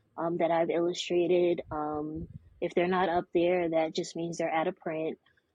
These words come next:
Um, but I'll be putting some new stuff up there soon, but it's Phenomenally Autistic, my Amazon author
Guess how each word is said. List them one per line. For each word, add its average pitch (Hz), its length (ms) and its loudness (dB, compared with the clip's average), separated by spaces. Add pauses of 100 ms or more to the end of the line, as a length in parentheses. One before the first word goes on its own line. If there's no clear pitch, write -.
(260)
Um, 160 300 -2
but 160 80 2
I'll 165 120 4
be 185 180 2
putting 185 220 -2
some 165 220 -2
new 180 140 2
stuff 170 280 -4 (360)
up 165 180 -2
there 180 160 6
soon, 170 480 -4
but 151 140 -2
it's - 240 -4
Phenomenally 165 480 -2
Autistic, 170 680 -4
my 151 160 -4
Amazon 160 500 -2
author 143 300 -6